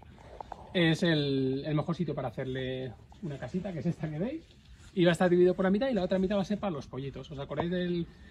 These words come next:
rescate de la terminal T cuatro de Barajas, que abandonan un montón de pollitos? Pues esos pollitos son de una raza que tiene un montón de problemas porque han sido seleccionados para, para que engorden muy rápido. Entonces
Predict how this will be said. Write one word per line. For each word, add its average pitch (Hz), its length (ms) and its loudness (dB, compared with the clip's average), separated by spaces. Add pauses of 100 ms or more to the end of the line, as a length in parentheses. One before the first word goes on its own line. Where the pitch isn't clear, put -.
(160)
rescate 175 400 2
de 170 100 6
la 165 220 2
terminal 175 420 2 (220)
T 170 80 -4
cuatro 160 360 -4 (220)
de 160 340 -2
Barajas, 160 440 -4 (500)
que 156 80 -4
abandonan 156 340 2
un 156 60 2
montón 156 200 2
de 151 60 2
pollitos? 160 400 0 (300)
Pues 135 260 0
esos 175 260 2
pollitos 196 320 0
son 165 200 2
de 123 80 0
una 151 220 2
raza 196 320 0 (1000)
que 135 100 2
tiene 151 160 6
un 170 60 8
montón 147 240 4
de 127 60 -4
problemas 123 400 -2
porque 131 200 -6
han 123 60 -4
sido 139 140 -6
seleccionados 147 520 -2
para, 120 380 -4 (600)
para 120 160 0
que 123 80 -2
engorden 143 280 4
muy 131 140 0
rápido. 123 260 -4
Entonces 123 380 -4